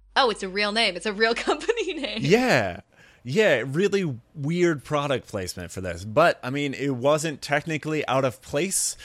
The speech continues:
Speaker 2: 'cause
Speaker 1: Yeah.
Speaker 2: you would definitely see this at a picnic. It's not like they were,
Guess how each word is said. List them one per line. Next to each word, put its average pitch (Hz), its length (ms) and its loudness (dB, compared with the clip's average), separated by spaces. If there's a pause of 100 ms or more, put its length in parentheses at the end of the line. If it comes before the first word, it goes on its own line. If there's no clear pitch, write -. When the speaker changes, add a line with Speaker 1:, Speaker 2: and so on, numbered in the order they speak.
(100)
Speaker 2:
'cause - 80 -18
Speaker 1:
Yeah. 139 200 0
Speaker 2:
you 143 140 2
would 143 140 4
definitely 135 380 2
see 131 260 -2
this 127 320 0 (140)
at 113 180 0
a - 80 2
picnic. 175 600 -2
It's 135 240 -2
not 147 180 0
like 139 240 2
they 131 140 2
were, 131 380 2